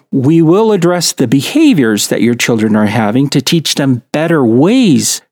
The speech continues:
to do things and better ways to communicate. However, recognizing that these types of behaviors are meant for connection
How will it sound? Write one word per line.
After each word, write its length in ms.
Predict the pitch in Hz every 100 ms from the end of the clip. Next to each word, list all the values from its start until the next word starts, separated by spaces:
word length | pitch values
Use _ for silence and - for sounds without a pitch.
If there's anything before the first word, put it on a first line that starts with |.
| -
to 120 | 123
do 180 | 110 104
things 440 | - 113 123 123 -
and 260 | 135 127
better 280 | 127 143 139
ways 320 | 123 127 110
to 100 | -
communicate. 960 | 120 127 107 135 302 135 - 98 98 - _ -
However, 640 | 160 151 156 139 135 131 - -
recognizing 1400 | 139 135 240 330 262 147 139 113 101 101 98 101 101 120 _ _ _
that 440 | 127 117 110 107 -
these 340 | 113 143 143
types 340 | - 127 117
of 100 | 135
behaviors 540 | 117 110 123 120 117 123
are 80 | 110
meant 480 | 107 123 131 -
for 460 | 143 - 131 117 113
connection 920 | - 127 110 131 214 - - 104 113